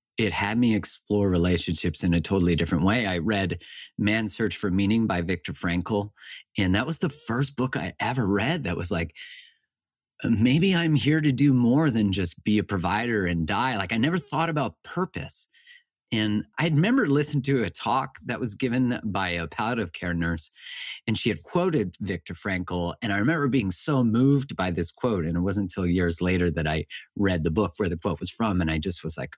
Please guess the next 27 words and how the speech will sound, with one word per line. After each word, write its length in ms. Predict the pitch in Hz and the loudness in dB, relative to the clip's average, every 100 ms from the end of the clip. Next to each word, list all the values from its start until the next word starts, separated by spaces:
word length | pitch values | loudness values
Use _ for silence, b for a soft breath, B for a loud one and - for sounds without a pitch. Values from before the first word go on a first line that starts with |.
| - | -4
"Oh, 240 | 113 95 | -2 0
yeah, 240 | 82 90 90 | -2 -2 -2
there's 260 | 87 117 | -4 -4
something 300 | - 90 87 | -4 -4 -2
in 140 | 85 78 | 0 0
these 180 | 78 - | -2 -2
words." 500 | 92 92 87 78 - _ B B B B B | 0 2 2 0 -6 _ B B B B B
So 420 | - 151 139 - - _ _ - | -4 0 2 0 -6 _ _ -4
I'd 140 | 143 | -2
say 180 | - 247 | 0 0
that's 340 | 139 113 - | 0 -2 -2
where 120 | 165 113 | -2 -2
it 100 | 67 | -2
began, 520 | 90 107 98 76 - - - | -2 0 0 -2 -6 -12 -10
like, 180 | 95 - | -6 -2
this, 380 | 95 87 - - b b b b _ | -2 -2 -6 -12 b b b b _
this 200 | 113 110 | -4 -2
idea 380 | 120 113 127 110 | -2 0 2 2
of 100 | 82 - | -2 -2
introspection 1120 | 113 - 113 - - 101 - 101 92 87 85 - | 0 0 -2 -4 -4 -4 -2 0 2 2 0 -2
and 380 | 92 82 82 90 _ _ _ _ 107 | 0 2 0 -4 _ _ _ _ -2
asking 420 | 110 98 117 98 | -2 -2 0 0
the 60 | |
question, 460 | 90 110 107 - 95 | 0 -2 -4 -2 0
which 160 | 90 127 | 0 0
I 60 | |
think 360 | - 143 139 | 2 2 0